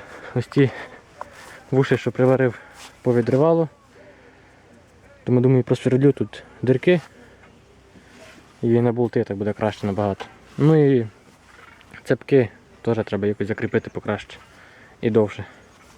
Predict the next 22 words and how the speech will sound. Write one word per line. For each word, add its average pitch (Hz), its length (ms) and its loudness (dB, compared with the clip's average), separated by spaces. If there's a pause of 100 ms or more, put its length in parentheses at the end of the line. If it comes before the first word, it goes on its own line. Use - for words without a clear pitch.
(1040)
Тому 135 180 -4
що 123 280 0
всім 139 200 0
дякую 139 260 2
за 135 80 2
перегляд. 147 460 4 (1200)
Назара 135 320 2
не 131 120 -2
було, 143 200 0
тому 117 200 -6
так 117 140 -8
трохи 117 340 -6 (1300)
мало, 127 340 0 (280)
може, 113 280 -6 (520)
вам 120 180 0
назнімав. 127 400 0 (1300)
Ну, 123 180 2
але 120 220 2 (520)
що - 160 -2
зняв, 135 160 0
то 127 100 -4
зняв. 110 280 -2